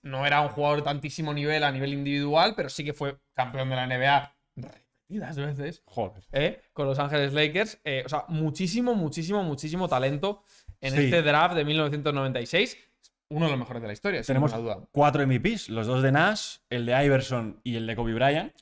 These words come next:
Speaker 1: Cuatro M V Ps,
Speaker 2: Cuatro
Speaker 1: correcto.
Speaker 2: M V Ps, que está muy bien.
Speaker 1: Cuatro
Speaker 2: Mucho
Speaker 1: M V Ps.
Speaker 2: All-Star,
Speaker 1: Bueno,
Speaker 2: o sea,
Speaker 1: o sea, Iverson es All-Star, Camby no fue All-Star, pero fue defensor del año. Abdul Rahim creo que es algún año.
Speaker 2: Una vez All-Star,
Speaker 1: Eh,
Speaker 2: Marbury
Speaker 1: All-Star.
Speaker 2: un par de veces.
Speaker 1: Marbury, Ray Allen, Antoine Walker llega a ser All-Star
Speaker 2: Sí,
Speaker 1: también.
Speaker 2: tres veces, creo.
Speaker 1: Eh, por supuesto, Kobe, Stojakovic, me parece que llega a ser
Speaker 2: Sí.
Speaker 1: All-Star también.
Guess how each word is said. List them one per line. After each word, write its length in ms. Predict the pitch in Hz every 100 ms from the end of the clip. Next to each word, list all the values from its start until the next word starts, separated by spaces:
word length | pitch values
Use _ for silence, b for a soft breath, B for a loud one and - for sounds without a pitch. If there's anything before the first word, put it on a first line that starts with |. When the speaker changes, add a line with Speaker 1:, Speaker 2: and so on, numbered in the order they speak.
| _ _
Speaker 1:
Cuatro 320 | 151 147 131
M 100 | 113
V 140 | 117 -
Ps, 60 |
Speaker 2:
Cuatro 180 | 117 107
Speaker 1:
correcto. 200 | 117 113
Speaker 2:
M 20 |
V 100 | 113
Ps, 80 | 123
que 60 | 113
está 160 | -
muy 140 | 104 107
bien. 320 | 147 185 190
Speaker 1:
Cuatro 180 | 131 151
Speaker 2:
Mucho 200 | 170 160
Speaker 1:
M 80 | 110
V 20 |
Ps. 40 |
Speaker 2:
All-Star, 500 | - - 113 117 110
Speaker 1:
Bueno, 160 | 180 190
Speaker 2:
o 80 | 123
sea, 80 | -
Speaker 1:
o 40 |
sea, 200 | 131 135
Iverson 300 | 160 160 160
es 100 | 156
All-Star, 480 | 156 147 185 214 208
Camby 320 | 170 175 180
no 100 | 170
fue 140 | 160
All-Star, 280 | 156 139 175
pero 120 | 143
fue 160 | 131 143
defensor 300 | 139 135 139
del 100 | 147
año. 400 | 170 180 190 -
Abdul 320 | 143 135 160
Rahim 320 | 196 185 214 190
creo 140 | 180
que 80 | 170
es 80 | 156
algún 200 | 147 143
año. 160 | 160
Speaker 2:
Una 140 | 147 143
vez 160 | 131
All-Star, 380 | 127 110 143 147
Speaker 1:
Eh, 80 | 139
Speaker 2:
Marbury 300 | 143 147 143
Speaker 1:
All-Star. 40 |
Speaker 2:
un 60 | 135
par 140 | 135
de 40 | 120
veces. 220 | 151 151
Speaker 1:
Marbury, 520 | 156 180 175 180 180
Ray 320 | 156 147 143 147
Allen, 560 | 160 165 160 170 170
Antoine 340 | 156 190 220 156
Walker 360 | 180 202 156
llega 180 | 139 147
a 40 | 143
ser 100 | 143
All-Star 300 | 139 131 143
Speaker 2:
Sí, 60 |
Speaker 1:
también. 260 | 127 120 160
Speaker 2:
tres 140 | 180 190
veces, 260 | 156 107
creo. 180 | - 170
Speaker 1:
Eh, 240 | 139 127 -
por 100 | 123
supuesto, 340 | 123 117 135
Kobe, 600 | 160 175 180 190 196 - -
Stojakovic, 840 | - 147 185 180 185 208 - -
me 120 | 151
parece 200 | 135 143
que 80 | 143
llega 160 | 143 139
a 40 |
ser 120 | 120
Speaker 2:
Sí. 60 | 107
Speaker 1:
All-Star 240 | 107 139
también. 480 | 139 139 170 208 208